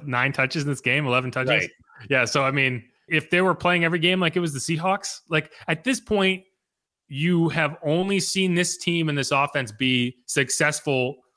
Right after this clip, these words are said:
Speaker 1: winning games as long as Alvin Kamara goes off for three touchdowns, Taysom Hill goes off for four touchdowns, right? The games where Andy Dalton was successful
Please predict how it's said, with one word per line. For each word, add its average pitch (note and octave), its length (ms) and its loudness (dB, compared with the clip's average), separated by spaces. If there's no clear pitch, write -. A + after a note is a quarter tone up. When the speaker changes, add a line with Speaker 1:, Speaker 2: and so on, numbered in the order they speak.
Speaker 1:
winning E3+ 500 2
games G#2 540 -4
as C#3 160 0
long D#3 320 2
as C#3+ 240 0
Alvin C#3+ 340 0
Kamara C#3 400 2
goes B2+ 220 0
off B2 180 0
for A#2 80 -6
three B2+ 140 -6
touchdowns, G#2 560 -4
Taysom C3 300 0
Hill B2 140 0
goes A2+ 240 0
off A#2+ 140 0
for A2 80 -2
four A#2 240 -2
touchdowns, F#2+ 500 -6
right? A#2 220 0
The C#3 80 -2
games G#3+ 380 0
where E3+ 180 2
Andy E3+ 220 2
Dalton D3+ 420 0
was C3+ 160 -2
successful D#3+ 1000 0